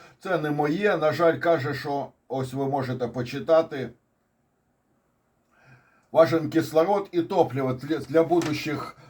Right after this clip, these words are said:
як ска-, як би це вам сказати, вийшло, взривателів судових движителей, вам треба знати такі от базові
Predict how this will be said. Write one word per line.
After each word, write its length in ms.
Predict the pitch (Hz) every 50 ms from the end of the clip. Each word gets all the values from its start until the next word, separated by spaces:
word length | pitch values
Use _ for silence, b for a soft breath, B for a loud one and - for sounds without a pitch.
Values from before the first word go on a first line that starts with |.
| B B
як 200 | - 127 131 127
ска-, 240 | - - - 139 131
як 200 | 143 135 123 120
би 120 | 127 127
це 120 | 123 131 127
вам 160 | 120 120 -
сказати, 500 | - - 139 131 127 139 123 113 139 135
вийшло, 360 | 131 135 120 123 127 131 127
взривателів 720 | 123 - - 139 151 160 160 156 143 135 - 139 127 135 127
судових 480 | - 131 127 127 139 135 143 147 131 113
движителей, 840 | 113 135 151 151 - - - 190 - - 135 120 113 107 107 B B B B B B
вам 260 | - 160 185 - 143
треба 360 | 135 160 175 175 160 151 139
знати 440 | - 127 127 156 165 165 160 143 135
такі 400 | - 131 127 123 - 151 156 165
от 320 | 165 - 135 143 143 120
базові 680 | 110 107 143 139 139 135 - 139 139 135 135 135 131